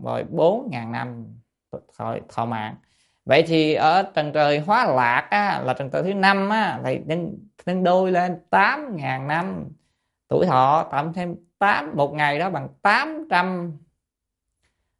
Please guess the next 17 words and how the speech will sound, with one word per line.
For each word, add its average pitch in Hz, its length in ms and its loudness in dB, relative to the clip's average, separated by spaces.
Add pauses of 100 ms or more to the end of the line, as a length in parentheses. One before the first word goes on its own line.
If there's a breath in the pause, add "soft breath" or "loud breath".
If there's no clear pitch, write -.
năm 175 340 2
ở 156 60 -2
nhân 175 240 -2
gian. 165 520 2
Vậy 165 340 -2
tầng 139 280 2
trời 135 320 2
tha 170 180 -2
hóa 196 160 2
tự 135 140 -4
tại 131 360 0
nhân 165 300 -4
đôi 208 300 8
nữa 175 380 -4 (560)
là 139 340 0
mười 143 320 0
sáu 226 460 0